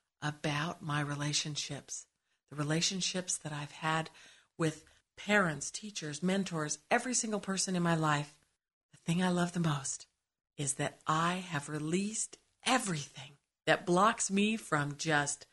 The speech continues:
totally loving everybody to the greatest depth,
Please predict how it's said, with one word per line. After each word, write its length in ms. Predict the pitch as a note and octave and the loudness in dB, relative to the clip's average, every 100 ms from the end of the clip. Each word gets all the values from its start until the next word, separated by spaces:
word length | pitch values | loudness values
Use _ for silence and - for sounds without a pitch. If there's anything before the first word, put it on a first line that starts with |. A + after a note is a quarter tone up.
| _ - | _ -2
totally 720 | - - B3+ D#4+ A3+ D3+ C#3+ | -2 0 4 6 6 2 0
loving 640 | D3 D3+ G3+ A3+ G3 E3 | -2 4 8 8 8 6
everybody 640 | D#3+ D#3+ D3 D3 C3+ C3+ - - - - | 4 2 0 0 -2 -4 -12 -20 -20 -8
to 80 | |
the 100 | F3+ | 0
greatest 560 | F#3 - C#4+ D#4+ D#4+ - | 0 4 4 6 6 4
depth, 440 | C#4+ C4+ - - | 4 2 0 -10